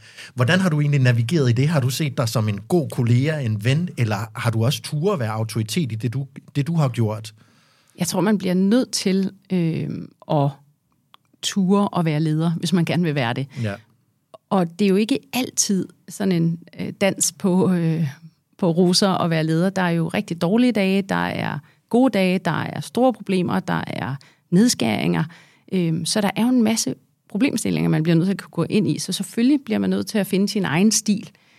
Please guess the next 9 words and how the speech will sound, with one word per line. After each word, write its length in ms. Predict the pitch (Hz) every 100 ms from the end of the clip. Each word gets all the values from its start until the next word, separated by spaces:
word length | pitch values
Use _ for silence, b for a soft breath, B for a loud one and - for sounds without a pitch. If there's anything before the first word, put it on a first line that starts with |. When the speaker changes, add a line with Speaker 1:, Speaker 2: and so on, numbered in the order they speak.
| b b b
Speaker 2:
Øhm, 280 | 170 160 165
jeg 160 | 180 214
håber 380 | 175 208 226 233
meget, 380 | 139 135 220
at 160 | 208 170
de 60 | 185
mennesker, 360 | 170 170 214
som... 440 | 202 180 165 160 170 - -
Øh, 280 | 170 156